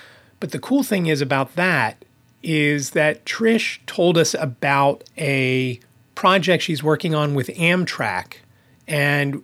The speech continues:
we are going on Thursday to see a prototype of these inner city train cars, uh, that they want our feedback on as far as accessibility goes. And I'm really looking forward to that. So I'm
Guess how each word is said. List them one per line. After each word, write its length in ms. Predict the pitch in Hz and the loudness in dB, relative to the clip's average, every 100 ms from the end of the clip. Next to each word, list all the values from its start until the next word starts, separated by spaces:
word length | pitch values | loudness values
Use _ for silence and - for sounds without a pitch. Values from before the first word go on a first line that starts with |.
| - | -4
we 160 | 156 | 0
are 60 | 147 | 0
going 420 | 139 156 175 180 | 2 2 2 0
on 120 | 151 | -2
Thursday 720 | 135 - 180 214 180 143 127 117 | -2 0 2 2 0 -2 -2 -4
to 140 | - | -6
see 200 | - 156 | -6 -4
a 40 | |
prototype 880 | 131 - 233 269 185 - 143 127 127 - - - - | -4 -4 0 4 2 2 0 0 -2 -8 -20 -20 -14
of 200 | 170 143 | -10 -6
these 300 | 170 156 139 | -2 -2 -4
inner 280 | - 202 233 | 0 2 2
city 460 | - - 202 180 165 | 0 -2 -2 0 -4
train 560 | - - 180 170 175 | -6 -4 -2 0 0
cars, 800 | - - 120 117 117 127 - - _ _ _ _ _ - | -2 -2 0 0 -2 -6 -8 -10 _ _ _ _ _ -4
uh, 340 | 147 139 139 131 - _ - | 0 2 0 -2 -10 _ -4
that 380 | 147 151 156 - _ _ 165 | 2 2 2 -4 _ _ -2
they 140 | 156 | 0
want 180 | 165 196 | 2 2
our 60 | |
feedback 420 | 180 190 156 147 - | 2 0 2 2 2
on 280 | 143 143 | -2 -2
as 180 | - 151 | -4 -6
far 180 | - 143 | 0 0
as 100 | 135 | 0
accessibility 760 | 139 - 147 143 156 160 123 110 | -2 -2 -2 0 2 2 0 -4
goes. 520 | 113 - 107 - - _ _ _ _ - - - _ | -8 -10 -14 -18 -18 _ _ _ _ -20 -20 -20 _
And 280 | - 160 160 | -2 0 2
I'm 100 | 156 | 4
really 220 | 180 208 | 6 6
looking 280 | 170 - 147 | 4 2 -2
forward 320 | - 147 147 | -2 0 0
to 80 | - | 0
that. 200 | 127 - | 0 0
So 140 | - | 0
I'm 220 | 139 135 | 0 -2